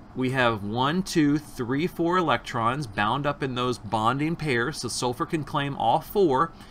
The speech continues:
And we've got four electrons. If all the hydrogens are happy, now we take those remaining four and we're gonna put them on the sulfur. And if we've put those on there, we've removed four, we have none left over, we've accounted for all of our electrons.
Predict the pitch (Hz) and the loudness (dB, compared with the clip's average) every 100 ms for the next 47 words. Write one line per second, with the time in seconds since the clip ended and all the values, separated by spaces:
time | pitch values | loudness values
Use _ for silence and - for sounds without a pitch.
0 | - - 123 113 120 - - 127 147 170 | -14 -6 -2 0 -2 -4 -2 0 2 2
1 | 151 - 117 107 135 113 98 - 90 113 | 0 -2 -2 -2 -2 -4 -8 -8 -2 0
2 | 135 131 139 139 139 143 135 127 127 190 | 0 -2 -2 -2 -2 -2 -2 0 0 0
3 | 180 120 117 - 139 120 - 127 123 123 | -2 0 -2 -4 -6 -8 -6 -4 -2 -2
4 | 120 117 110 - 139 151 240 - - - | -2 -2 -4 -4 -2 0 -2 -4 -16 -18
5 | - - - - - - 160 175 185 175 | -18 -18 -20 -18 -18 -6 0 2 2 0
6 | 127 113 - 131 170 165 - 107 113 135 | -4 -6 -4 -4 -4 -6 -8 -4 -2 -2
7 | 147 - 190 208 - - - - - - | -4 -2 -4 -4 -8 -12 -14 -18 -18 -16
8 | - 110 107 101 107 101 - - - 151 | -8 -6 -4 -2 -2 -2 -6 -18 -6 -6
9 | - 143 147 143 123 117 120 120 151 208 | -2 0 0 -2 -2 -2 0 -2 -2 -4
10 | 143 120 110 107 107 123 147 - 127 127 | -2 -2 0 -2 -2 -2 -4 -4 -2 0
11 | 160 131 113 107 92 101 110 143 147 - | 0 0 0 -2 -2 -2 -2 -2 -4 -2
12 | 131 117 143 117 113 - - 110 123 131 | -2 0 0 -2 -4 -6 -4 -2 -2 -6
13 | - - 101 131 135 135 143 123 117 - | -8 -6 -2 0 0 0 2 0 -2 -2
14 | 123 175 220 | 0 0 -4